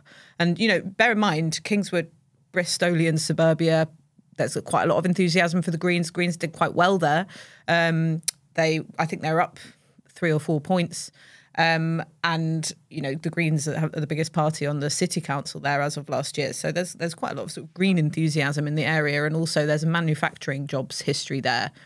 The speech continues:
Rolls-Royce, Airbus, B A E Systems. So there is interest in this switch to green industrial jobs.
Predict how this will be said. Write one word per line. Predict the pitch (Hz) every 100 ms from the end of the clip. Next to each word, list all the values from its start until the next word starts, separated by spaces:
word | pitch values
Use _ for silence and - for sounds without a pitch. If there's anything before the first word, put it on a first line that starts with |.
| -
Rolls-Royce, | 147 143 139 143 139 139 - - _ - - _ -
Airbus, | 151 147 147 139 - -
B | 160
A | 151
E | 147
Systems. | 151 156 - 143 -
So | 175
there | 190
is | 214
interest | 185 185 180 170 -
in | 151
this | 139 143
switch | - - - - -
to | - - - - - - _
green | - 156
industrial | 147 143 151 - 143 143
jobs. | 143 -